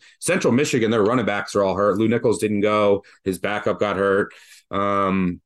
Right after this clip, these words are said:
Jamel Jones got the start for Army again for a second straight game, and their, one of their best players on offense, Robinson, was out again. And in that Western Michigan, Miami, Ohio game, Gabbert, Brett Gabbert came back from Miami of Ohio in a loss. Um,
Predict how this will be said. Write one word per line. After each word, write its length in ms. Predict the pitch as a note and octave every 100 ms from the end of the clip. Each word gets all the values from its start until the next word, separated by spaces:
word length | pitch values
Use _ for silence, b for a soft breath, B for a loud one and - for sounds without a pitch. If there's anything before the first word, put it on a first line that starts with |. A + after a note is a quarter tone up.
| -
Jamel 260 | A2+ B2 F#2+
Jones 400 | A#2 B2 B2 A#2+
got 200 | A2 -
the 80 |
start 260 | F#2 A#2 A2
for 160 | G#2 E2
Army 360 | G#2+ A#2+ A2
again 420 | E2+ F2+ A2+ A#2+
for 120 | A#2+ G#2+
a 60 |
second 300 | G2 A2+ G2+
straight 280 | - G#2+ F#2+
game, 240 | G#2+ G#2+
and 220 | G2+ F#2 F2+
their, 220 | F2+ E2+ _ B B B -
one 120 | G2+
of 60 |
their 200 | G2 E2 -
best 220 | G#2+ G2 -
players 200 | G#2+ F2+
on 60 |
offense, 260 | F#2+ F2 -
Robinson, 340 | F#2+ F#2+ F2+
was 120 | F2
out 140 | F#2 E2+
again. 480 | E2 B2+ A#2+ A#2+ - _ _ -
And 100 | G#2
in 80 | C#3+
that 160 | C3
Western 280 | A2+ A2 A2+
Michigan, 300 | G#2+ G#2 G#2+
Miami, 240 | G2+ G2 F#2+
Ohio 280 | G2 G2
game, 320 | F#2 F#2 F2 _ _ -
Gabbert, 460 | C3 B2 G2+ - _
Brett 180 | G#2+ F2+
Gabbert 280 | A2 G#2 F#2+
came 200 | G2 F2+
back 260 | G2+ G2+
from 100 | G2+
Miami 140 | F2+ F2
of 80 | E2
Ohio 340 | F2+ F2 E2+
in 140 | F2+
a 40 | E2+
loss. 600 | F2 F2 E2+ - - - B B B B _
Um, 640 | F#2 F#2 F2+ F2+ F2 E2 D#2